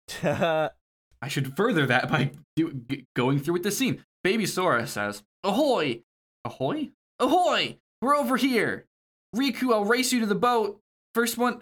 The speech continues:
Speaker 2: what? Who is he saying we're over here to?
Speaker 1: Sorry, yeah, my notes aren't clear. He's, there's, like,
Speaker 2: I didn't
Speaker 1: he's
Speaker 2: rewatch
Speaker 1: s-,
Speaker 2: it <laughs> either,
Speaker 1: he's
Speaker 2: so.
Speaker 1: speaking off of frame. He's, like, yelling off frame.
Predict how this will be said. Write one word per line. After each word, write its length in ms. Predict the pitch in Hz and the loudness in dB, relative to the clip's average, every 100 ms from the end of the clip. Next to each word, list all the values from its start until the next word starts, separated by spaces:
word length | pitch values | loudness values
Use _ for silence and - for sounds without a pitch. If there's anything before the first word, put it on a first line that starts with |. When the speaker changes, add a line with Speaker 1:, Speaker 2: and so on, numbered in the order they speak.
| 127 | -6
Speaker 2:
what? 280 | 139 214 - - | -4 -4 -8 -10
Who 160 | 139 254 | -2 0
is 80 | 330 | 2
he 80 | |
saying 260 | 320 240 254 | 0 0 0
we're 140 | 254 202 | 0 0
over 160 | 190 | -2
here 220 | 170 175 | -4 -4
to? 280 | 170 98 82 | -4 -6 -8
Speaker 1:
Sorry, 500 | - 131 110 110 107 - | -4 0 2 2 0 0
yeah, 360 | 123 120 107 | 0 2 0
my 200 | 120 127 | 0 0
notes 240 | 123 120 117 | 0 0 0
aren't 200 | 110 104 | -4 -4
clear. 260 | - 117 110 | -4 -2 -2
He's, 240 | 135 135 - | -4 -6 -4
there's, 260 | 139 143 | -2 0
like, 360 | 147 139 - - _ _ _ _ _ | 0 -2 -4 -16 _ _ _ _ _
Speaker 2:
I 60 | 131 | 0
didn't 180 | 143 131 | 2 2
Speaker 1:
he's 100 | 113 | 0
Speaker 2:
rewatch 200 | 104 98 | 0 -2
Speaker 1:
s-, 140 | 85 - | -4 -4
Speaker 2:
it 80 | - - | -6 -8
<laughs> 140 | - | -10
either, 280 | 135 110 95 | -4 -2 -2
Speaker 1:
he's 160 | 143 147 | 0 0
Speaker 2:
so. 60 | 139 | 0
Speaker 1:
speaking 500 | - 175 175 156 139 | -2 -2 0 0 0
off 300 | - 127 131 | 0 0 0
of 140 | 127 107 | -2 -4
frame. 720 | - - - 120 113 127 127 | -8 -14 -4 0 2 2 0
He's, 200 | 127 117 | -2 0
like, 200 | 117 - | 0 -2
yelling 520 | - 123 120 120 117 | -4 0 2 2 -2
off 300 | - 110 110 | 0 0 0
frame. 600 | - - 107 107 113 117 | -4 -8 -2 0 0 -2